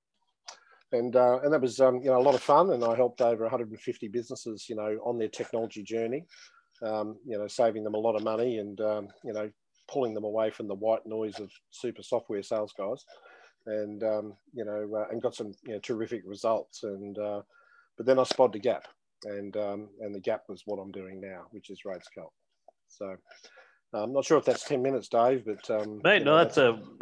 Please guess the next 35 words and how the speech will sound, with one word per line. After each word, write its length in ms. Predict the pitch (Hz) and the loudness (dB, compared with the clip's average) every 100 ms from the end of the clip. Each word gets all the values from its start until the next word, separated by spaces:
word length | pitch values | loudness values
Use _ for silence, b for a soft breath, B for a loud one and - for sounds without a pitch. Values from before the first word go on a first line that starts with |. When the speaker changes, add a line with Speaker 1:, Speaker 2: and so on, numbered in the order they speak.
| - | -4
Speaker 1:
that's, 180 | 135 151 - | -2 -2 2
that's 200 | 151 135 | 2 2
as 100 | 123 | -2
quickly 340 | - 160 143 | 0 2 2
as 100 | 127 | 4
I 120 | 131 123 | 4 2
can 140 | 117 | 0
fit 160 | 139 120 | 0 0
it 100 | 123 | 0
in. 200 | 113 - _ _ | -2 -6 _ _
Speaker 2:
Mate, 200 | - 151 | 2 4
that 120 | 135 165 | 6 4
was 160 | 113 | 2
a 160 | 120 107 | 2 2
hell 200 | 139 156 | 4 4
of 80 | 113 | 2
a 60 | |
journey. 280 | 110 147 127 | 2 4 4
I 60 | 139 | 6
learned 240 | 135 120 | 4 4
a 20 | |
lot 240 | 120 127 131 | 4 4 4
more 140 | 127 | 2
there 180 | 123 123 | 2 2
than 140 | 123 | 2
I 80 | 123 | 2
already 260 | 127 120 117 | 2 2 0
knew, 240 | 160 143 B B B - | 0 0 B B B 4
uh, 240 | 113 120 | 6 8
which 240 | 120 123 127 | 6 4 0
is 100 | 117 | 0
always 220 | 123 113 | 0 0
a 20 | |
good 220 | 117 135 | -2 -2
thing. 220 | 113 90 | -4 -6